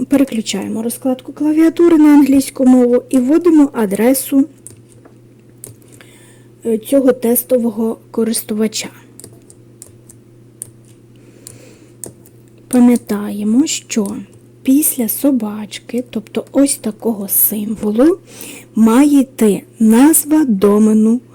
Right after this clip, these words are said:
ліцею нашого. А домен наш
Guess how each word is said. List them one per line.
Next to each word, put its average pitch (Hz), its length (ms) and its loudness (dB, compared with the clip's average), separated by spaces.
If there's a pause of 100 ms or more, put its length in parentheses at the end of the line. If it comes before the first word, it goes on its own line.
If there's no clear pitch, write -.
(400)
ліцею 220 540 0
нашого. - 460 -12 (920)
А 233 160 0
домен 202 540 -2 (1080)
наш 262 500 2